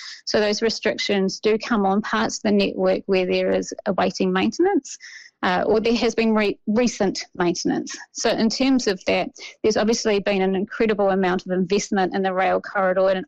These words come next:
ongoing disruption over the last four years. So w-, we expect to have a reliable network, and we do not have that,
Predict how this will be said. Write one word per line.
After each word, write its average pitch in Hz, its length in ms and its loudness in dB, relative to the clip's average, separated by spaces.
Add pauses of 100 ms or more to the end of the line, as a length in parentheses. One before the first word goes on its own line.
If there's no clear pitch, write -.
ongoing 208 480 2
disruption - 560 -4
over 180 200 -2
the 185 80 -2
last 190 440 -2
four 180 180 2
years. 185 400 0 (360)
So 196 340 0 (580)
w-, 233 300 -2 (320)
we 294 240 4
expect - 420 -2
to 269 80 0
have 220 140 2
a 208 40 2
reliable 185 440 0
network, 190 340 -2
and 220 180 2
we 220 120 4
do 214 160 2
not 202 220 2
have - 300 -4
that, 180 140 -4